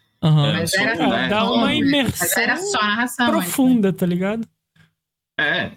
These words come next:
Speaker 3: é muito mais profundo.
Speaker 2: É, é.
Speaker 3: E tem, e tem também um outro, um outro fator, assim, tipo,
Speaker 1: Hum.
Speaker 3: é, a galera foi, ela foi se envolvendo cada vez mais, assim, com o hobby de maneira geral.
Speaker 1: Uhum.
Speaker 3: E a, e começou a,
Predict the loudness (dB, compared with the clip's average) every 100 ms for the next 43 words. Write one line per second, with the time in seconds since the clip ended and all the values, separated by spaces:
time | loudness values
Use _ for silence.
0 | -10 -2 0 0 0 -2 0 2 2 0
1 | 0 -4 -6 _ _ _ -14 -12 -12 -6
2 | -4 -4 -4 -4 -2 -2 0 0 0 0
3 | 2 2 0 -4 0 0 2 0 2 2
4 | 2 0 0 2 2 -2 -8 _ _ _
5 | _ _ -6 -4 -2 0 0 0 0 0
6 | -2 0 0 2 2 0 0 -4 -4 -2
7 | -2 -2 0 2 2 2 0 2 2 2
8 | 2 0 -2 -2 0 0 0 0 -2 -2
9 | 0 0 0 0 0 0 0 0 0 0
10 | 2 2 0 0 0 0 -2 -6 _ _
11 | _ 0 2 2 0 -2 -4 -10 _ _
12 | _ -6 -4 -2 -2 -2 -2 0 0 0
13 | -2